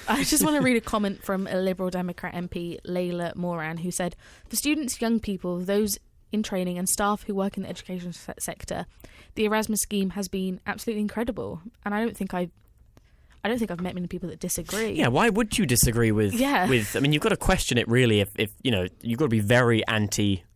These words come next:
Speaker 2: immigration in general to, to disagree with just people coming over and studying, and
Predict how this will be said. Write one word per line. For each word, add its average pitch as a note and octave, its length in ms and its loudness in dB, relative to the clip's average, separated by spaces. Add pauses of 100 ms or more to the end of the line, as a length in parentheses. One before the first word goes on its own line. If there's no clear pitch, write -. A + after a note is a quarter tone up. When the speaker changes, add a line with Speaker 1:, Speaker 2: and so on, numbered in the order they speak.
(240)
Speaker 2:
immigration A2+ 600 2
in A2 160 4
general G#2+ 520 2
to, G#2 300 2
to - 120 -10
disagree G#2+ 460 2
with G2 400 0
just - 220 -4
people A#2 180 0
coming G#2 220 0
over G2+ 200 0
and G2 80 0
studying, G2 400 2 (280)
and C3 240 2